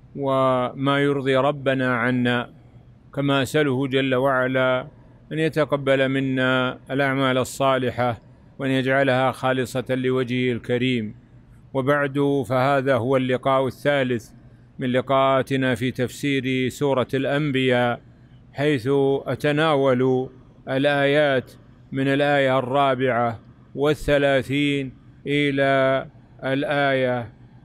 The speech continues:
السابعة والأربعين. يقول تعالى: "وما جعلنا لبشر من قبلك الخلد"،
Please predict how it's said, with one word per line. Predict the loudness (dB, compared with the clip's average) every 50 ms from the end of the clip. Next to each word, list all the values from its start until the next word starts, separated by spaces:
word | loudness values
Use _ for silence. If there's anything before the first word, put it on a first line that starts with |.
| -20 -12 -8
السابعة | -8 -8 -8 -6 -2 0 0 2 2 0 0 0 -2 0 0 0 0 -2 -4 -8 -16 -20 -20 -20 -20 -18 -12
والأربعين. | -8 -4 0 2 2 2 2 2 2 0 -2 -6 -12 -4 -2 0 0 2 2 0 0 0 0 0 2 2 2 2 2 2 0 -2 -4 -10 -14 -20 -20 -20 -20 -20 -20 -20 -20 -20 -20 -20 -20 -20 -20 -20 -20 -10 -4
يقول | -2 -2 0 2 2 4 4 2
تعالى: | 2 2 0 0 0 0 0 0 0 0 2 2 2 2 2 0 -2 -6 -14 -20 -20 _ _ -20 _ _ _ _ _ _ -2
"وما | 0 2 4 4 2 2
جعلنا | 2 2 2 2 2 2 2 2 0 0
لبشر | 0 0 0 0 -2 0 0 0 0 2
من | 0 0 0 0 0
قبلك | 0 -2 -2 -2 -2 -4 -2 -2 -2
الخلد"، | -2 -2 -2 -2 -2 -2 0 0 -2 -4 -4